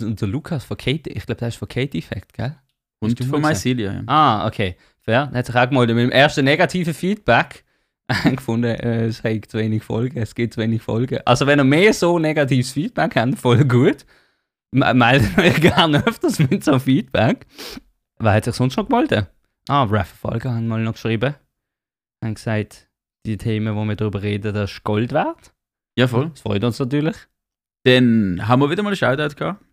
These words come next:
Speaker 2: Bei den, bei den
Speaker 1: Bei den Klempfer.
Speaker 2: Wurstbuben.
Speaker 1: <laughs>
Speaker 2: Sie haben
Speaker 1: Mhm.
Speaker 2: übrigens noch, äh, gesagt, gehabt, wir sollen doch mal eine Folge über Inhalt und Erstellung von einem,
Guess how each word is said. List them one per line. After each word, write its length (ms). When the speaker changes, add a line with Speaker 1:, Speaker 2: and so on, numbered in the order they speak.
Speaker 2:
Bei 60
den, 480
bei 80
den 20
Speaker 1:
Bei 60
den 140
Klempfer. 420
Speaker 2:
Wurstbuben. 320
Speaker 1:
<laughs> 200
Speaker 2:
Sie 160
haben 120
Speaker 1:
Mhm. 80
Speaker 2:
übrigens 360
noch, 260
äh, 200
gesagt, 420
gehabt, 300
wir 60
sollen 180
doch 120
mal 140
eine 60
Folge 440
über 240
Inhalt 420
und 100
Erstellung 400
von 240
einem, 300